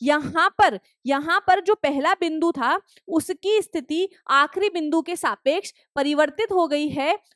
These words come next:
और यहाँ पर पहले बिंदु और आखिरी बिंदु के बीच की जो दूरी है, वो परिवर्तित हो गई है। तो यहाँ हम क्या देख सकते हैं, यहाँ हमने दो चीजें देखी हैं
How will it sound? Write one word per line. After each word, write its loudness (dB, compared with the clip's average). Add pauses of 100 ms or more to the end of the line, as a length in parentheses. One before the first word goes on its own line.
और 4
यहाँ 0
पर 2
पहले -2
बिंदु -4
और 6
आखिरी -2
बिंदु -4
के -10
बीच -6
की -6
जो -2
दूरी -2
है, -6
वो 4 (280)
परिवर्तित -2
हो 4
गई 0
है। -6 (300)
तो 6
यहाँ 0
हम -4
क्या 2
देख -4
सकते -6
हैं, -4
यहाँ -4
हमने -4
दो -2
चीजें -6
देखी -6
हैं -4